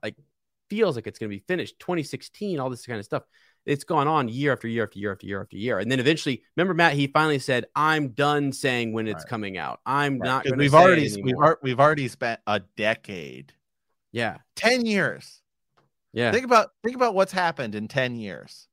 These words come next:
Speaker 2: right?
Speaker 1: Yeah. Yep.
Speaker 2: ten years ago, I don't think Instagram existed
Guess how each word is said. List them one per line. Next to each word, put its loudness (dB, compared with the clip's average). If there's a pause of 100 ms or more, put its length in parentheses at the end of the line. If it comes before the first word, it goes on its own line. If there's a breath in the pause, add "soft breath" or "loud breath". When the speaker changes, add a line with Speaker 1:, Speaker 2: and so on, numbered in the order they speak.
(140)
Speaker 2:
right? 0 (400)
Speaker 1:
Yeah. -4 (1000)
Yep. -4 (1800)
Speaker 2:
ten 0
years -2
ago, -2 (200)
I 2
don't -2
think -8
Instagram -6
existed -16